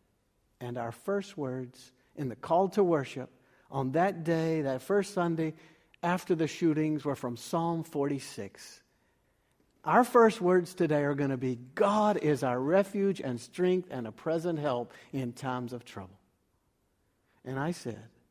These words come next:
"We are simply adding our voices to those who have gone before us and who have sought to live by faith in the midst of all of life's trials and tribulations." And this is what I was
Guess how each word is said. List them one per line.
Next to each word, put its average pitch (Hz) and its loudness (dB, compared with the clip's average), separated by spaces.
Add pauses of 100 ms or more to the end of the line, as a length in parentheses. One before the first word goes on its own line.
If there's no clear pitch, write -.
(340)
"We 151 -2
are 101 -6
simply 170 -6
adding 143 -4
our 139 -4
voices 107 -10
to 120 -10
those 160 0
who 156 4
have 127 0
gone 151 0
before 127 -4
us 101 -18 (260)
and 147 0
who 175 4
have 160 0
sought 175 -4
to 165 -2
live 208 4
by 180 2
faith 107 -12 (320)
in 160 0
the 147 0
midst 175 0
of 131 -4
all 143 -2
of 123 -8
life's 117 -10
trials 104 -12 (240)
and 110 -14
tribulations." 107 -18 (1500)
And 127 -8
this 185 -2
is 135 -2
what 117 -8
I 104 -14
was - -20